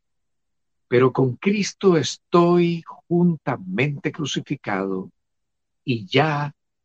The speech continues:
no vivo yo". "Ah", dijo él,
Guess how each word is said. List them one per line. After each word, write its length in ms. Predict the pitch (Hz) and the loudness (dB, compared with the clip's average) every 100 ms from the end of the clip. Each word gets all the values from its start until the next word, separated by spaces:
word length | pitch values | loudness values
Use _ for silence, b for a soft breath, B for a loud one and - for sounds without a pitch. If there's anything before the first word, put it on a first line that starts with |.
| _ | _
no 420 | 123 131 135 147 _ _ _ - | 0 0 0 -6 _ _ _ -2
vivo 480 | 127 117 - 107 95 | -2 -2 -6 -4 -4
yo". 400 | - - - - _ _ _ _ _ _ _ _ _ _ _ _ _ _ _ _ _ _ _ _ _ - | -6 -6 -6 -8 _ _ _ _ _ _ _ _ _ _ _ _ _ _ _ _ _ _ _ _ _ -12
"Ah", 440 | - 185 196 190 180 | -6 -2 0 -2 -2
dijo 380 | 139 - 135 113 | -6 -2 -2 0
él, 320 | 98 95 | -2 -4